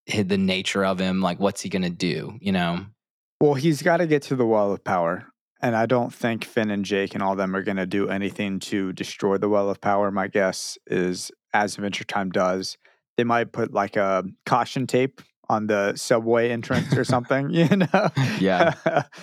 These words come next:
Speaker 2: Um, and I, I also don't think they're doing anything, like I said, with the dust of the Lich. I think somehow maybe the dust will flow into the Well of Power or something. I, I don't know. I don't have a theory about that.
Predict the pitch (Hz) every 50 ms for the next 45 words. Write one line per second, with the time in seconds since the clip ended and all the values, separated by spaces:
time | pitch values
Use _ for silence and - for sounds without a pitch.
0 | - - 165 147 - - 123 117 113 110 107 104 101 104 104 - - - 170 156
1 | 147 139 139 147 143 143 143 143 156 156 143 - - 151 135 135 131 131 - 147
2 | 127 120 131 123 117 113 120 117 120 117 117 117 113 104 - 127 113 120 120 117
3 | 117 117 104 98 117 110 - - 131 135 131 123 - - 117 113 110 - 110 113
4 | 117 110 - - - - - 117 110 104 101 98 82 - - - 101 101 113 131
5 | 117 120 - - 120 107 - 107 107 104 - - - _ _ _ _ _ _ _
6 | - - 127 117 107 120 117 113 113 113 113 110 107 107 110 107 87 107 104 -
7 | 110 104 107 101 - - - 104 104 98 95 - - - 123 117 113 113 113 110
8 | 127 117 110 107 - 113 110 110 101 104 104 101 104 104 101 - - 98 98 98
9 | 98 98 98 98 98 98 95 90 - _ _ _ _ _ _ _ _ _ _ _
10 | _ _ _ 113 110 104 - - - 117 107 98 - - 92 90 92 101 104 -
11 | - _ _ - 104 107 104 - - 113 143 165 196 202 202 214 160 - 113 127
12 | - - 139 151 151 151 139 - _ _ 139 143 147 147 139 131 123 - 127 135
13 | - - - 107 98 95 - -